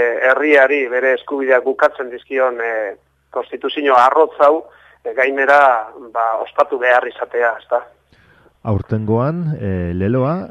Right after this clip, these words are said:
Speaker 2: nahi dugulako, beharrezkoa dugulako guk ere bai independentzia da.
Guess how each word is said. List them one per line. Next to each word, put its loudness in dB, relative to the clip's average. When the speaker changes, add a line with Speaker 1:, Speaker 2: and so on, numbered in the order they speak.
Speaker 2:
nahi -2
dugulako, -2
beharrezkoa -4
dugulako -2
guk -4
ere -2
bai -2
independentzia -4
da. -8